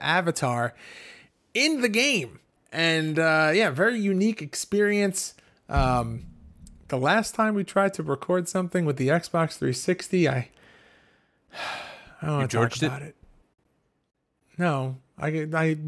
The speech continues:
Speaker 1: Hulk Hogan main evented it.
Speaker 2: <laughs>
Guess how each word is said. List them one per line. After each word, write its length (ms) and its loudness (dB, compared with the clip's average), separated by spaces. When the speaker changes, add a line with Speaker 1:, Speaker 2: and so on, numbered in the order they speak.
Speaker 1:
Hulk 280 0
Hogan 360 2
main 240 4
evented 460 0
it. 280 -10
Speaker 2:
<laughs> 720 -2